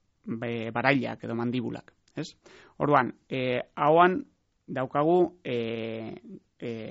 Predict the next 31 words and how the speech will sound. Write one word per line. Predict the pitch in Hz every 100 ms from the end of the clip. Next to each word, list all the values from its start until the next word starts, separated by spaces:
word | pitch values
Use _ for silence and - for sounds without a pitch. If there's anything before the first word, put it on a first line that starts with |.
| 113
ba, | -
bueno, | 123 127
lehenengo | - 117 131 131
gauza | 127 131 120
pentsatzen | 120 - 123 127
duguna | 127 120 117
da | 123 -
hortzak, | 127 120 - - _ _ _
daukagu | 120 117 123 117
hogeita | 120 117
hamabi | 123 127 135
hortz, | - - - _ - _ -
e, | 127 113 110
helduok, | 120 120 170 - - -
e, | 131
umeek | 123 131 139 135 131
esnezko | 131 135 147 135 143
hortza | 127 123
dituzte | 120 131 -
hogei | 120 143
bat, | 143 226 - - -
eta | - 139 - 117
guk | 123 131
daukagu | 131 147 160
hogeita | 127 120 110
hamabi. | 101 90 _ -
Eta | 135 117
hortzekin, | 127 - 123 180
ba, | 160
egiten | 123 123 127
dugu, | 139 202